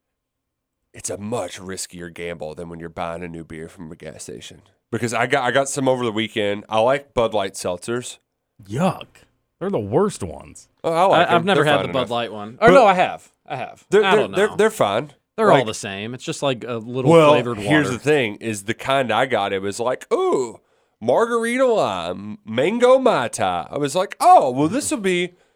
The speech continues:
Speaker 1: it'll just taste more like a margarita." No, it was just like, "Let's dump more sugar into it." And I was just like, "God, I guess this is hard to drink." Like, this thing that's nice about seltzers, they're pretty light. You can bang 'em back.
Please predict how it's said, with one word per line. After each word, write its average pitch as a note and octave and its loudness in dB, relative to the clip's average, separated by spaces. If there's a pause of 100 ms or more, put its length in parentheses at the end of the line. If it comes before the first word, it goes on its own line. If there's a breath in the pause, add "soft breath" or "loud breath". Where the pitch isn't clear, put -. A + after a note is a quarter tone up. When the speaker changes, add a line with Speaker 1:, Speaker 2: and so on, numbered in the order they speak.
(180)
Speaker 1:
it'll G3 0
just F#3+ -2
taste A#2 -4
more A#2+ 4
like C#3 2
a C#3+ -2
margarita." C#3 2
No, F#2+ -2
it G2+ -4
was G2 -4
just G2 -8
like, G2+ -2
"Let's G#2+ -2
dump A#2 -2
more A2 0
sugar G2 -4
into D#2+ -10
it." D2 -12
And A#2 -6
I G#2 -2
was G2+ -8
just G2+ -10
like, - -20
"God, - -10
I - -16
guess B2 -16
this B2+ -10
is G#2 -14
hard F#2+ -10
to E2 -20
drink." F2 -16
Like, - -14 (500)
this E3+ -4
thing E3 0
that's A#2+ -2
nice B2 -2
about G#2 -4
seltzers, D3+ -2
they're A2+ -6
pretty A#2+ -6
light. A#2 0
You G#2 -10
can F#2+ -16
bang A2+ -4
'em G2 -8
back. G#2+ -2